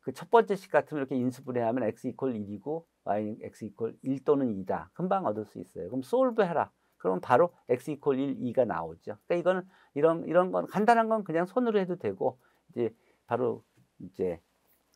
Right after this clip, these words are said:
코드를 이용해서도 나온 답이 뭐 틀릴 리가 없게끔 거의 백 퍼센트, 구십구점구구구 퍼센트 거의 정확한 답을 얻을 수 있어요. 근데 이렇게 길이 긴 거, 이거는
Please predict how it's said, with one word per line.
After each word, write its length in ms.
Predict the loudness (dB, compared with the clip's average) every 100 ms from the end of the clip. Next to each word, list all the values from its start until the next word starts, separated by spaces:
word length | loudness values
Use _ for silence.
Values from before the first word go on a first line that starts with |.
| -12 -4
코드를 320 | 4 6 6
이용해서도 640 | 4 2 0 -4 -4 -6 0
나온 280 | 6 6 4
답이 320 | -2 -4 -6
뭐 200 | -8 -10
틀릴 380 | -8 -6 -4 -4
리가 180 | -2 -2
없게끔 800 | -4 _ _ -12 -12 -12 -14 -14 _
거의 300 | -10 -8 -10 -8
백 160 | -8 -8 _ _
퍼센트, 520 | -4 -2 -2 -6 -18 -20 _ _ _
구십구점구구구 1080 | -20 -18 -14 -6 -6 -6 -12 -10 -10 -10 -14
퍼센트 440 | -12 -12 -12 -10 -10
거의 240 | -8 -8
정확한 460 | -8 -10 -10 -18 -20 _ _
답을 240 | -8 -6 0
얻을 260 | 2 2 0
수 160 | -4
있어요. 340 | -16 -14 -16 -16 _ _ _ _
근데 400 | -8 2 4 4 -2 _ _ _ _ _ _ _ _ 0
이렇게 340 | 0 2 -2 -6 _ _
길이 360 | -6 -2 -2 -4
긴 340 | -2 0 2
거, 220 | 0 -6 _ _ _ -8
이거는 460 | 0 2 2 -2